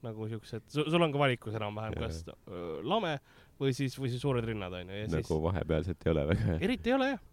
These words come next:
Speaker 1: Muus-, muuseas ei ole, mu-, kui ma
Speaker 2: Oo
Speaker 1: täiesti
Speaker 2: jaa,
Speaker 1: aus
Speaker 2: on
Speaker 1: olen, siis
Speaker 2: kontrastide maa.
Speaker 1: Jaa. Et, äh, ja siis ongi see, et noh, et ei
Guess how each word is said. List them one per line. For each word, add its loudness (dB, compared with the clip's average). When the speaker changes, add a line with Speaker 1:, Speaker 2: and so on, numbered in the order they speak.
Speaker 1:
Muus-, 4
muuseas 6
ei 6
ole, 2
mu-, -4
kui -4
ma 4
Speaker 2:
Oo 0
Speaker 1:
täiesti 6
Speaker 2:
jaa, 6
Speaker 1:
aus 2
Speaker 2:
on -2
Speaker 1:
olen, -4
siis -2
Speaker 2:
kontrastide -4
maa. -4
Speaker 1:
Jaa. 0
Et, -4
äh, -2
ja -2
siis 0
ongi 0
see, 0
et -4
noh, -2
et -8
ei -2